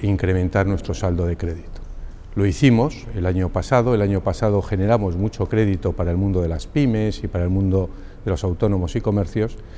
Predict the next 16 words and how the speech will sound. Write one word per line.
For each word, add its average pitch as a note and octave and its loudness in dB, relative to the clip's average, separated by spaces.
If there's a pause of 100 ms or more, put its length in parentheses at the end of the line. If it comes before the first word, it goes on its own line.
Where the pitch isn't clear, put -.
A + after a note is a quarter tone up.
(160)
pero G#2 2
para B2 4
este C#3 2
año C#3 2
tenemos B2 0
un B2+ 2
objetivo A2 2
muy A2 4
ambicioso. D#2 -6 (400)
Queremos A2 2
incrementar F#2 2
para F#2 0
autónomos, F2+ 0
pymes F#2+ -2
y A#2+ -4
comercios G2 0